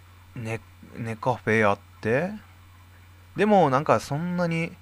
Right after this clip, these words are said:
一月、二月は大したことしてなくて、えー、持ってたパソコンが、ノートパソコンが、これと違いまして、古いんですよ。しかもなんか、容量的にむっ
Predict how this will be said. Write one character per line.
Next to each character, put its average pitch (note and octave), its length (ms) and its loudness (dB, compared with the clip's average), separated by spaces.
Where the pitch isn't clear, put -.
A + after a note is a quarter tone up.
一 C#3 320 -6
月、 F3 300 4
二 F3 160 0
月 D3 300 2
は G2+ 160 2
大 C#3+ 400 2
し - 160 -12
た G#2+ 160 0
こ - 220 -12
と B2 200 -6
し - 160 -10
て G#2 200 -4
な A2+ 160 2
く - 120 -16
て、 G2+ 640 0
え A2 260 0
ー、 A#2 140 -10
持 F3 140 2
っ A#3+ 60 0
て - 240 0
た A#2 100 6
パ A2+ 220 0
ソ - 100 -12
コ A2 160 -4
ン G#2+ 140 -2
が、 G#2+ 260 6
ノ G#2+ 120 -2
ー - 20 -2
ト A#2 100 -8
パ A#2 80 -8
ソ A2+ 100 -14
コ G#2 80 -8
ン F#2 40 -6
が、 F2+ 200 -4
こ - 100 4
れ G3 80 6
と G3 80 -4
違 D#3+ 220 -4
い B3 40 -4
ま A#3+ 140 0
し - 140 -4
て、 F#2 400 0
古 A#3+ 280 2
い G#3+ 60 4
ん A2 80 -2
で G2 100 -2
す - 100 -10
よ。 F2+ 160 -6
し - 100 -12
か F#3 120 2
も C3+ 80 2
な C3 80 2
ん - 20 -6
か、 G#2+ 220 2
容 C3 180 2
量 G3 140 2
的 F#3+ 160 -4
に C#3+ 80 -2
む G#2+ 80 -2
っ A2 40 -6